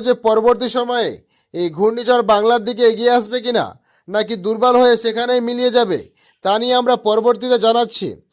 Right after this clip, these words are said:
তবে প্রথমে দেখে নেব আজকে সোমবার সকাল থেকে সারাদিন আবহাওয়া কেমন থাকবে। বাংলা, বিহার, ঝাড়খণ্ড, উড়িষ্যা, মেঘালয়, আসাম, ত্রিপুরা এই এলাকাগুলিতে কী অবস্থা থাকবে আজকে আবহাওয়া দেখে নেব।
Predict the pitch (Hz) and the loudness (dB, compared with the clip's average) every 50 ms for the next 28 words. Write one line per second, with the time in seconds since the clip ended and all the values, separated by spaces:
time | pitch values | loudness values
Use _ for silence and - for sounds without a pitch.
0 | _ _ _ _ - 190 214 214 - 202 220 220 247 240 247 233 180 208 208 196 | _ _ _ _ -4 -2 -2 -2 0 0 0 0 0 0 0 0 0 0 0 0
1 | 233 240 247 254 254 226 254 247 233 226 214 185 226 240 220 - 247 233 233 233 | 0 0 0 0 -2 2 2 4 4 2 2 0 -2 -2 -2 0 0 0 0 0
2 | 233 247 254 247 233 - 240 226 208 226 233 233 220 240 247 240 233 190 214 233 | 0 0 0 0 0 -2 -2 -2 0 0 0 0 0 0 0 -2 -2 -2 0 0
3 | 226 247 247 240 247 208 131 95 - _ _ _ _ _ - - 175 190 190 233 | 0 0 0 0 -2 -4 -4 -6 -14 _ _ _ _ _ -10 -4 -4 -2 0 2
4 | 233 240 226 226 226 214 214 226 247 233 202 254 240 233 196 185 185 139 98 - | 2 2 0 0 -2 -2 0 -2 -2 -2 0 0 0 0 -2 -6 -8 -8 -8 -12
5 | _ _ _ _ _ _ 143 147 180 202 220 226 240 247 247 247 233 190 196 202 | _ _ _ _ _ _ -4 -2 -2 0 0 0 0 2 2 2 0 -2 -4 -2
6 | 208 226 233 240 240 233 185 214 220 220 220 220 - 233 247 240 226 214 214 233 | 0 2 4 2 2 0 -2 -4 -4 -4 -4 -4 -4 -2 0 0 0 0 0 -2
7 | 214 - - 254 233 160 104 92 _ _ _ _ _ _ - 165 190 208 196 233 | -4 -4 -2 0 0 -2 -2 -6 _ _ _ _ _ _ -10 -6 -6 -2 0 0
8 | 240 247 247 240 233 214 202 208 202 - 247 240 240 208 180 - 214 220 180 226 | 2 2 2 2 2 2 0 0 -2 -2 -2 -2 -4 -4 -10 -12 -12 -10 -6 -2
9 | 247 240 226 151 107 - _ _ _ _ _ _ - 170 190 214 226 240 233 247 | 0 2 2 0 0 -6 _ _ _ _ _ _ -6 -2 -2 0 0 0 0 0
10 | 247 233 247 247 220 202 240 220 - - 202 247 247 247 240 247 233 240 - 247 | -2 0 -2 -2 -2 -2 -4 -4 -6 -10 -4 -2 0 0 0 0 -2 -2 -2 -2
11 | 240 240 240 220 202 185 160 135 101 - _ _ _ _ _ - 151 185 196 180 | 0 0 -2 -4 -4 -8 -10 -10 -10 -12 _ _ _ _ _ -8 -6 -6 -4 -4
12 | - - 247 233 240 233 247 240 247 233 208 208 190 226 247 240 240 226 175 | -2 0 2 2 2 2 2 2 2 2 0 0 0 0 0 0 0 -2 -2